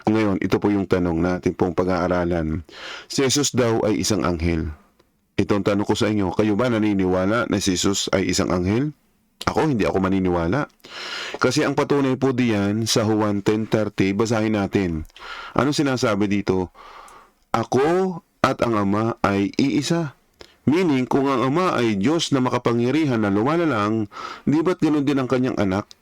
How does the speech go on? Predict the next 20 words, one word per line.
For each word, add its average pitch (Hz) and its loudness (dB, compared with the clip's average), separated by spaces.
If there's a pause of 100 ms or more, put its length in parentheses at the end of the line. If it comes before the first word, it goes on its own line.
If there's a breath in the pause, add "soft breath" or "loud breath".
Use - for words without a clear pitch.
(220)
Co-creator 151 2
ng 147 2
Ama 110 2
ang 120 0
kanyang 143 0
anak 107 0
na 131 0 (160 loud breath)
lumikha 147 2
na 147 2
lahat 131 0
ng 139 0
bagay. 101 0 (560 loud breath)
Kung 156 2
tayong 160 2
mga 143 0
tao 127 2
galing 120 0
sa 107 0
Diyos 107 0
Ama 95 2